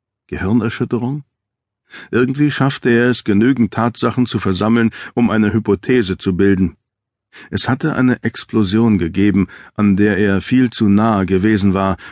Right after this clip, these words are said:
und die ihm seine Erinnerungen geraubt hatte. Er erinnerte sich dunkel daran, durch die Luft geschleudert worden zu sein, und an den plötzlichen, zermalmenden Aufprall. Er war kurz zuvor irgendwo anders gewesen,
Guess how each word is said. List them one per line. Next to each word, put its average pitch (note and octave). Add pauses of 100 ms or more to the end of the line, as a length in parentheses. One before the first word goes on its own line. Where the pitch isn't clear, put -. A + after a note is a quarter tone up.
und G#2+
die B2
ihm B2+
seine G#2+
Erinnerungen F#2+
geraubt F#2
hatte. F#2 (680)
Er G2+
erinnerte C3+
sich C3
dunkel C#3+
daran, B2+ (340)
durch A2
die A2+
Luft B2+
geschleudert G2+
worden G2+
zu G#2+
sein, G#2 (580)
und -
an A#2+
den G2+
plötzlichen, C#3
zermalmenden G#2
Aufprall. D2+ (760)
Er G2+
war G#2+
kurz C3
zuvor A#2
irgendwo A2
anders A2+
gewesen, E2